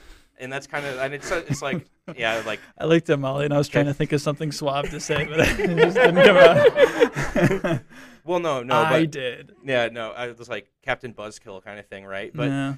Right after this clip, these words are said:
Speaker 1: I mean, but there's a certain sense of which we're going, like, part of being vulnerable with someone and part of being, uh, in that, in that reality with someone is that, you know, they're not going to be perfect. So,
Speaker 2: Yeah.
Speaker 1: um, and I mean, not to mention too, like, that thing that applies to friendships as well.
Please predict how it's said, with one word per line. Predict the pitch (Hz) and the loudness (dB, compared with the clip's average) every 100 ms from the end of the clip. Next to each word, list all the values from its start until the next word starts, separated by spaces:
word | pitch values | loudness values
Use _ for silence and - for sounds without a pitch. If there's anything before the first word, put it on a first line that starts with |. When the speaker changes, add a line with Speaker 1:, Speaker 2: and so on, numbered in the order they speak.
| - | -12
Speaker 1:
I | - 147 | -14 -12
mean, | 151 139 | -14 -10
but | 156 - - _ | -8 -8 -12 _
there's | 156 175 | -6 -6
a | |
certain | 185 190 185 | -8 -8 -10
sense | - 143 170 - | -12 -12 -12 -16
of | 147 | -12
which | 131 123 - | -10 -10 -12
we're | 127 | -16
going, | 120 127 131 131 120 | -14 -14 -14 -16 -20
like, | 110 107 _ - | -20 -20 _ -10
part | 135 | -6
of | 143 135 | -6 -8
being | 135 120 | -16 -16
vulnerable | 107 113 127 135 135 | -20 -18 -18 -18 -18
with | 147 - | -20 -20
someone | 151 147 156 165 | -20 -18 -18 -18
and | 123 | -20
part | - 110 | -16 -16
of | 117 107 | -16 _
being, | 107 113 120 123 - | -20 -20 -20 -20 -18
uh, | 98 98 | -16 -16
in | 104 | -16
that, | 104 - _ | -20 -20 _
in | 104 | -18
that | 110 104 | -16 -16
reality | 98 98 104 113 | -16 -16 -16 -16
with | 110 | -18
someone | - 101 107 123 117 | -18 -20 -18 -18 -20
is | 98 | -20
that, | 98 95 - _ _ _ _ _ | -16 -16 -16 _ _ _ _ _
you | 107 | -18
know, | 104 | -16
they're | 101 | -16
not | 104 104 120 | -16 -16 -16
going | 110 | -20
to | 95 | _
be | 95 | _
perfect. | _ 98 - 92 _ _ _ | _ -20 -20 -20 _ _ _
So, | _ 101 98 135 139 _ _ _ | _ -16 -14 -16 -20 _ _ _
Speaker 2:
Yeah. | 113 113 | -10 -8
Speaker 1:
um, | 104 101 - | -10 -16 -16
and | 127 | -12
I | 131 | -10
mean, | 131 127 | -10 -12
not | 135 | -14
to | 131 | -16
mention | 120 117 110 | -20 -20 -20
too, | 104 110 104 | _ -20 -16
like, | 98 | -16
that | 107 95 _ | -14 -16 _
thing | 110 | -20
that | 110 101 | -16 -16
applies | - 98 98 | -16 -20 -20
to | _ | _
friendships | 104 101 - 101 98 | -20 -20 -20 _ -20
as | 95 | -20
well. | 95 95 | -20 -20